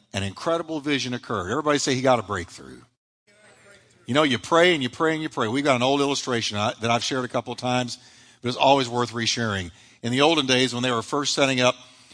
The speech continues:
pulling electricity to different towns that had always been, uh, always consisted on, of candlelight, that always been, had candlelight for their light.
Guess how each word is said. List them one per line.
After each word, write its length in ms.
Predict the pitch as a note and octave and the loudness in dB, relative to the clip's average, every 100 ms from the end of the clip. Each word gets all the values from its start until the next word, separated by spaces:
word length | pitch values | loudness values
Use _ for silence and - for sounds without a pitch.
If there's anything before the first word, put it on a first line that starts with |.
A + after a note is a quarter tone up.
| _ - | _ -2
pulling 260 | - E3+ | 2 4
electricity 760 | D3 C#3 C#3+ - E3 - G2+ G2 | 6 4 4 0 -2 0 -4 -4
to 120 | G#2+ | -2
different 320 | C3+ C3+ B2 | -2 -2 -6
towns 460 | - C3 A#2 F2+ F#2 | 0 4 4 2 -2
that 60 | |
had 80 | G2+ | -4
always 360 | - C3+ C3 A#2+ | 0 2 2 -2
been, 320 | B2 A#2+ G#2 - - _ _ - | -2 -2 -4 -12 -20 _ _ -4
uh, 340 | G#2+ B2+ - - - _ _ _ _ | -4 -4 -10 -14 -20 _ _ _ _
always 320 | C#3+ D3 D3 | 4 6 6
consisted 480 | - B2+ F3 D3+ B2+ | 0 -2 -2 -2 0
on, 220 | A2+ G#2+ - | 0 -2 -4
of 160 | A2+ - | -6 -2
candlelight, 600 | F3+ E3+ G2+ F2 E2+ G#2+ | 0 0 0 -4 -6 -2
that 100 | C3+ | 2
always 280 | C#3 C3+ | 4 2
been, 200 | B2 A#2+ A2+ - - - | -2 -6 -6 -16 -20 -2
had 220 | D3+ C3 - | 2 2 0
candlelight 600 | - F#3 F#3 B2 A#2 B2 - | 0 4 4 4 2 0 -2
for 120 | C#3+ | 0
their 160 | C#3 | 2
light. 440 | C#3 D#3+ E2+ - | 4 2 0 -10